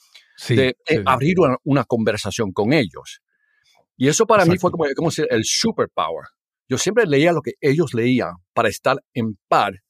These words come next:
Speaker 2: mentalmente como ellos estaban pensando.
Speaker 1: Claro, claro, claro.
Speaker 2: Ya.
Speaker 1: Definitivamente, definitivamente. <laughs> Víctor, nos hablas entonces, hace un momento nos hablaste de que tu esposa te dijo, "¿Cómo puedes conseguir?
Speaker 2: <laughs>
Speaker 1: No,
Speaker 2: Sí.
Speaker 1: no pressure. ¿Cómo
Speaker 2: No
Speaker 1: podemos
Speaker 2: pressure.
Speaker 1: ganar más dinero? Me quiero quedar en casa".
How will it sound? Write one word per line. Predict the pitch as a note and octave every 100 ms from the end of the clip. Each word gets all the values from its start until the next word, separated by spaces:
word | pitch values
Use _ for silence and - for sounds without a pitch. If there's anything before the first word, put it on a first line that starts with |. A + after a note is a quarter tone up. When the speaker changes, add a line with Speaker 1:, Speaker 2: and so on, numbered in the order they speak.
| _ _
Speaker 2:
mentalmente | A#2 B2 C#3+ B2+ A2+ B2 B2+ F#2+
como | G2+
ellos | G2+
estaban | - G2 F2+
pensando. | F#2+ F2 F2 -
Speaker 1:
Claro, | G#2+ A2 G#2 F2 -
claro, | G#2+ G2+ A2+ G#2
claro. | A2 F2+
Speaker 2:
Ya. |
Speaker 1:
Definitivamente, | G#2+ G#2+ F#2 F#2+ F#2+ F#2+ B2+ C#3 F#2+
definitivamente. | F#2 G2 F2+ F#2 F#2 F2 F2 F2+ -
<laughs> | - - - _ _ _ _ _ _ _ _ _
Víctor, | C#3+ C#3 G#2+ - _ _ _ _ _ -
nos | B2
hablas | D#3+ G3+ G#3
entonces, | G3 G#3 G3+ -
hace | C3 D#3+
un | D#3
momento | E3 E3
nos | C3+
hablaste | B2 C#3 B2+
de | G2+
que | F#2+
tu |
esposa | F#2+ - G#2 A#2+
te | A2+
dijo, | G#2+ A2
"¿Cómo | G2 C3+ C#3
puedes | C#3 C#3 -
conseguir? | A#2+ A#2+ A2+ A#2+ A#2 _ _
Speaker 2:
<laughs> | C#3+ - F#3 C#3+
Speaker 1:
No, | D#3
Speaker 2:
Sí. | B2+ B2+
Speaker 1:
no | D3+ F3+
pressure. | E3+ E3 - G#3+
¿Cómo | - - _ _
Speaker 2:
No | -
Speaker 1:
podemos | B2 -
Speaker 2:
pressure. | C3+ C#3 C3+
Speaker 1:
ganar | C3+
más | C#3 B2+
dinero? | C3 C#3
Me | G#2+
quiero | G#2+ A2
quedar | B2
en | B2
casa". | C3 A2+ A#2